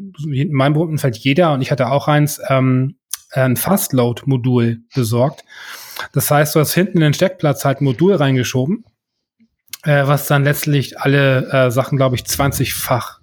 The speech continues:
äh, in zwach-, zwanzigfacher Geschwindigkeit geladen hat. Äh, dadurch hatte man eigentlich relativ humane Ladezeiten bei allen Spielen. Das war schon relativ klar. Ähm, was du eben noch genannt hast mit Test Drive,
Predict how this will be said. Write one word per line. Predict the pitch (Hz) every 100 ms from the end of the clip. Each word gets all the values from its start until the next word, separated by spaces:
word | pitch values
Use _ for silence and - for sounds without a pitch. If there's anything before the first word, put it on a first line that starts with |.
| -
äh, | 135 123
in | 120
zwach-, | 139 - 208
zwanzigfacher | - 143 147 - 123 117
Geschwindigkeit | 110 151 120 117
geladen | 110 110 110 110
hat. | 110 - - - - -
Äh, | - 127
dadurch | 131 135 -
hatte | 139 139
man | 135 135 -
eigentlich | - 123 107
relativ | 135 131 117 104
humane | 135 123 127 120
Ladezeiten | 117 127 117 - 110 110
bei | 107
allen | 110 110
Spielen. | - 123 104 104
Das | 107 -
war | 117
schon | -
relativ | 120 107 107 -
klar. | - 113 - - - - - - - - - 156
Ähm, | 147 147 156
was | 139 -
du | - 233
eben | 214
noch | 185
genannt | 180 175
hast | 160 151
mit | 143
Test | - 180 -
Drive, | 143 131 123